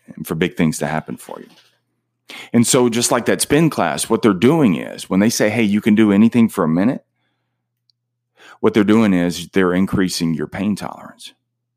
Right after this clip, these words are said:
And they're expanding your capacity and your confidence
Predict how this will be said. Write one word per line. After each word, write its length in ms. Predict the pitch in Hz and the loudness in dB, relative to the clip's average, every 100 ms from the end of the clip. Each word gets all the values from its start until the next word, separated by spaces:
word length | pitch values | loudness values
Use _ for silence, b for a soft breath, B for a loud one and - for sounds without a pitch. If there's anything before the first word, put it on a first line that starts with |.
| _ _ _ _ _ B B | _ _ _ _ _ B B
And 120 | 98 | 0
they're 100 | 95 | 2
expanding 540 | 90 - 107 101 98 87 | 0 -2 -2 0 0 0
your 140 | 76 | -2
capacity 880 | - 85 92 92 92 - - - - _ _ _ _ _ _ _ _ _ | -8 -10 -4 -4 -4 -8 -12 -16 -20 _ _ _ _ _ _ _ _ _
and 100 | 80 | -6
your 100 | 78 | -6
confidence 760 | - 90 87 - 62 53 - | -4 -4 -4 -6 -12 -12 -16